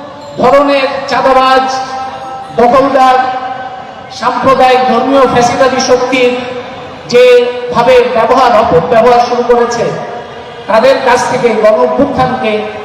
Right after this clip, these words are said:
জনগণের মালিকানায় নিয়ে আসতে হবে। জনগণ এই গণ অভ্যুত্থানের কোনো নির্দিষ্ট একক মালিক নাই। জন-, গণ অভ্যুত্থানের মালিক হচ্ছে জনগণ। জনগণ এই গণ অভ্যুত্থানের মালিক, জনগণ এই দেশের মালিক, জনগণ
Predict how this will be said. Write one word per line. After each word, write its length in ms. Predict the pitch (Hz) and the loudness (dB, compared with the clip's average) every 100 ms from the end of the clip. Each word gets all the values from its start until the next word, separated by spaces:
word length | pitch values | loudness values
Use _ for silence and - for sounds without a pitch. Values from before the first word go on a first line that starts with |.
| - - - - | -14 -16 -16 -4
জনগণের 520 | 214 214 226 226 220 | 0 2 2 4 4
মালিকানায় 520 | 220 214 214 214 196 202 | 4 0 2 0 0 0
নিয়ে 160 | 196 | 2
আসতে 260 | 196 - 196 | 2 2 0
হবে। 140 | 170 202 | 0 2
জনগণ 460 | 220 240 247 262 | 2 2 2 2
এই 160 | 247 240 | 2 0
গণ 180 | 240 247 | 2 0
অভ্যুত্থানের 640 | 247 247 254 269 269 277 269 269 254 - - - - - - - | 0 0 -2 -2 2 0 0 -6 -10 -12 -12 -14 -16 -16 -10 -4
কোনো 160 | 220 | -2
নির্দিষ্ট 500 | 247 247 247 262 254 | 0 -2 -2 -2 0
একক 360 | 262 240 240 269 - - | 2 4 4 2 0 0
মালিক 260 | 247 247 247 | 2 2 2
নাই। 160 | 226 208 196 | 2 2 2
জন-, 200 | 214 214 | 0 0
গণ 140 | 233 240 | -2 0
অভ্যুত্থানের 540 | 240 240 - 233 233 | 0 -2 -2 -2 -2
মালিক 320 | 220 220 226 220 | 2 2 0 -2
হচ্ছে 200 | 220 208 220 | -2 -2 0
জনগণ। 380 | 208 196 208 - - - - - - - - - - - | 2 2 2 0 -6 -8 -10 -10 -12 -14 -16 -16 -16 0
জনগণ 600 | 220 247 254 262 269 269 - | 2 4 4 4 2 0 -2
এই 100 | 226 | 0
গণ 240 | 247 247 254 | 2 2 2
অভ্যুত্থানের 500 | 254 262 277 269 262 | 0 0 0 0 2
মালিক, 340 | 262 269 285 - - - - - - - - - - | 2 2 2 -2 -8 -10 -10 -12 -14 -14 -16 -18 -2
জনগণ 460 | 240 269 262 269 269 | 2 4 4 2 2
এই 100 | 262 254 | 0 0
দেশের 320 | 240 277 277 | 0 2 2
মালিক, 380 | 277 277 285 294 - - - - - - - - - | 2 2 2 0 -4 -10 -10 -12 -12 -14 -16 -10 -2
জনগণ 460 | 240 285 277 294 | 2 4 4 2